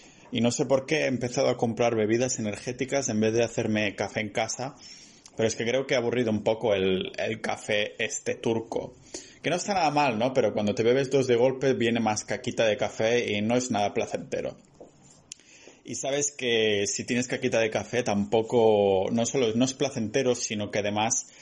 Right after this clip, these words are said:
esos nutrientes no se asimilan bien. Y me jode doblemente. ¿Por qué? Pues porque desde diciembre que empecé a ir al gimnasio en serio he ganado cinco kilos bien buenos que se han puesto donde tocaban.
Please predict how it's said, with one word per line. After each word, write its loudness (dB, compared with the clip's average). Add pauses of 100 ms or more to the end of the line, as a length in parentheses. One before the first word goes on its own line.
(160)
esos -2
nutrientes 0
no 4
se 2
asimilan -2
bien. -4 (880)
Y -2
me 0
jode 0 (320)
doblemente. -2
¿Por 0
qué? -4 (420)
Pues 0
porque 2
desde 2
diciembre 0
que 0
empecé 0
a 0
ir -2
al 0
gimnasio 0
en 0
serio 2
he 4
ganado 2
cinco 0
kilos 4
bien 2
buenos 0
que -8
se -6
han -4
puesto 2
donde 2
tocaban. -2